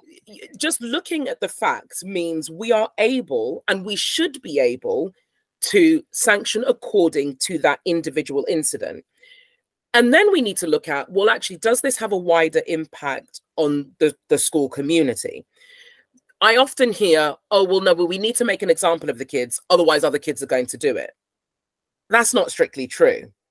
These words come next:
Because, th-, like I said, ninety-five percent of children in my school do the right thing all day, every day. And they see other children not doing the right thing, and they don't copy it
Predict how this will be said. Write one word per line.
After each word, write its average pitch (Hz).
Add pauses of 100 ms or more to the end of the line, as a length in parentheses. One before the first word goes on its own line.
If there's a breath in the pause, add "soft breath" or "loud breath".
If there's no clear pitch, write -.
(360 soft breath)
Because, 190 (100)
th-, 165
like 147
I 185
said, 165 (200)
ninety-five 170
percent -
of 131
children 123
in 143
my 127
school 127 (460)
do 147
the 135
right 123
thing 117 (440)
all 240
day, 180
every 135
day. 95 (500)
And 302
they 349
see 381
other 254
children 151 (200)
not 202
doing 127
the 120
right 117
thing, 117
and 233
they 254
don't 254
copy 269
it -